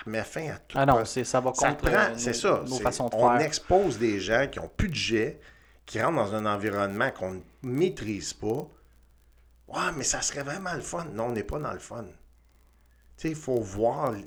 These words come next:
Speaker 1: sais, jusqu'où la curiosité, à un moment donné, elle a une fin. Il faut, tu sais, faut respecter
Speaker 2: Ben, c'est
Speaker 1: tout ça. Puis je, là,
Speaker 2: comprendre notre réalité, mais en demeurant curieux.
Speaker 1: Oui, exactement. Puis de voir, tu sais, ça s'applique-tu, on peut-tu le faire ? Parce que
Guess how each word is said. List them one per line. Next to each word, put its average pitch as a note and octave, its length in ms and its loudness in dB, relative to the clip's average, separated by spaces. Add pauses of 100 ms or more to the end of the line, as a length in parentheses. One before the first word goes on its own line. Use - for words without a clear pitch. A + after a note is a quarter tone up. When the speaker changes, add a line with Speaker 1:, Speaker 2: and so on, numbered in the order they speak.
Speaker 1:
sais, - 160 -6
jusqu'où C3+ 500 -2
la B2+ 160 -2
curiosité, A#2+ 680 0
à G3 40 -2
un - 40 -2
moment G#2+ 180 -2
donné, C#3 280 -4
elle F#2+ 220 -4
a A2+ 60 0
une G#2 160 -6
fin. - 240 -6
Il D#3+ 400 -8 (140)
faut, C3+ 280 -4 (240)
tu - 80 -20
sais, A#2+ 80 -10
faut - 140 -12
respecter A2 440 4
Speaker 2:
Ben, C3+ 80 -2
c'est C#3 120 0
Speaker 1:
tout B2 40 0
ça. D#3+ 280 2
Puis G2+ 180 -6
je, F#2 120 -10
là, F#2+ 140 -10
Speaker 2:
comprendre D3+ 500 8
notre C#3 220 4
réalité, C3 640 4
mais B2 120 2
en A#2 160 4
demeurant C3 480 4
curieux. B2 500 -2 (100)
Speaker 1:
Oui, G3+ 400 2
exactement. D#3+ 680 0 (400)
Puis C3 100 -2
de B2+ 100 8
voir, D3 420 6
tu E3 260 -2
sais, - 200 -14
ça - 180 -4
s'applique-tu, F3+ 760 -2
on C3+ 120 0
peut-tu D3 300 -4
le F#3+ 80 -4
faire ? E3+ 340 -6
Parce - 200 -10
que - 80 -14